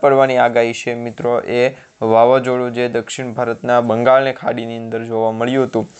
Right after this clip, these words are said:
એ વાવાઝોડાનું અસર છે શ્રીલંકા તરફ પહોંચ્યું અને શ્રીલંકાથી પોંડિચેરી તેમજ તામિલનાડુ અને ચેન્નઈ સુધીના જે વિસ્તારો છે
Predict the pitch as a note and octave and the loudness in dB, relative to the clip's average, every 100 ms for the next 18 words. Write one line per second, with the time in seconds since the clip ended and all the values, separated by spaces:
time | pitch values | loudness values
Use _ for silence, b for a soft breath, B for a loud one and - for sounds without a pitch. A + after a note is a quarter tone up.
0 | B B - C#3 C#3+ C#3 C3+ C3 C3 C3 | B B 0 4 6 6 4 2 0 -2
1 | B2+ B2 - C3 G#2+ - C3 A#2+ - A#2 | -4 -6 -4 -6 -6 -6 -6 -6 -4 -2
2 | B2 B2 B2 B2 A#2+ A#2+ - A#2+ A#2+ C3 | -2 2 2 4 4 2 2 -2 -2 -6
3 | B2 B B B C3 C3 C#3 C#3+ D3 C#3+ | -8 B B B -4 0 2 4 4 4
4 | C3+ D3 C3 B2+ B2+ C3 B2+ B2+ B2+ - | 2 2 0 2 2 2 2 2 2 2
5 | B2+ B2+ A2+ - A#2 B2+ B2 B2 B2 - | 2 2 0 0 2 4 4 4 4 0
6 | - B2+ A2 A2 B2 B2+ C3+ C3+ B2+ B2 | -2 0 -2 0 -2 2 0 0 -2 0
7 | B2 A#2+ A#2 A#2 - B2 A#2+ A#2+ A2+ | 0 2 0 -2 2 4 4 2 0